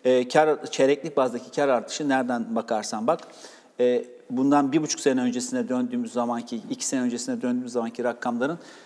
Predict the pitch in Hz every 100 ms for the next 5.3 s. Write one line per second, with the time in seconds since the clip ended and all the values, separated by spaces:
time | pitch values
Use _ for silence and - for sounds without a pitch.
0 | - - 127 135 123 123 156 120 104 120
1 | 135 151 143 120 123 131 - - 139 143
2 | 117 110 131 151 123 117 117 - 123 117
3 | 117 113 120 113 104 - 110 131 160 -
4 | 127 127 127 143 - 120 - 117 110 98
5 | 110 131